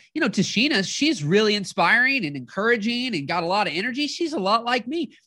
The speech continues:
I bet I could train Tashina. Tashina could start doing these calls. And then probably I could find another fifty Tashinas, right? And now all of a sudden,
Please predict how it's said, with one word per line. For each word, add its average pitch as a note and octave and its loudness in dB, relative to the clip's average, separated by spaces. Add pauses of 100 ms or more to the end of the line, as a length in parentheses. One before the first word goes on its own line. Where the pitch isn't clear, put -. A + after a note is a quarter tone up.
(120)
I E4+ 0
bet E4+ 0
I D4+ 4
could A#3 -2
train A#3+ 0
Tashina. D#4 -6
Tashina G#4 -6
could E3 -2
start D3 -2
doing C3 2
these A2+ -2
calls. - -6 (580)
And C4+ 2
then E4 0 (180)
probably D#4+ 2
I B3+ 4
could A#3+ -6
find B3+ -2
another B3+ -2
fifty A#3 -2
Tashinas, C#4+ -6 (520)
right? - 0 (1900)
And G#3+ 2
now D4+ 2
all D#4+ 2
of C#4+ 0
a B3 0
sudden, C4 2